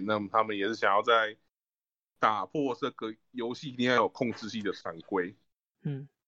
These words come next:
Speaker 1: 那他们就是想说，好，那男生的，男生出生以来，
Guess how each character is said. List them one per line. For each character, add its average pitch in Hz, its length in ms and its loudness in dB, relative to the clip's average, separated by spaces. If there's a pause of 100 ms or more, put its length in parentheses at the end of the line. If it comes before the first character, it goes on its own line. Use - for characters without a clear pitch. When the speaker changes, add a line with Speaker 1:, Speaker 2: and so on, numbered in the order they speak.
(260)
Speaker 1:
那 196 140 2
他 196 120 4
们 175 100 -4
就 175 60 -4
是 180 60 -4
想 98 220 -4
说， 120 260 0 (100)
好， 90 360 0
那 151 260 -2 (720)
男 117 320 2
生 131 320 2
的， 113 300 4
男 117 240 0
生 165 340 0 (520)
出 165 280 0
生 156 340 10
以 104 120 -2
来， 98 280 0